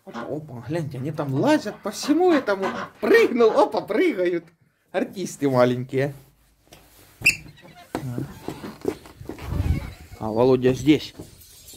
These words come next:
Володька, иди в будку, бди, бди.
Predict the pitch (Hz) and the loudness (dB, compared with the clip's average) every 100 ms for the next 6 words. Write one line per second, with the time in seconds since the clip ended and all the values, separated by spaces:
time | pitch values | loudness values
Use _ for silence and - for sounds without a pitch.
0 | - - - - - - _ - - _ | -12 -4 -2 -4 -10 -20 _ -20 -20 _
1 | - - - _ - - - - - 156 | -20 -20 -20 _ -20 -20 -20 -16 2 6
2 | 208 214 - 165 190 196 202 170 170 - | 8 6 2 0 0 2 0 0 0 -2
3 | 135 127 135 175 135 - _ - 123 139 | -10 -12 -8 -4 -4 -6 _ -14 -10 -2
4 | 180 123 | 0 0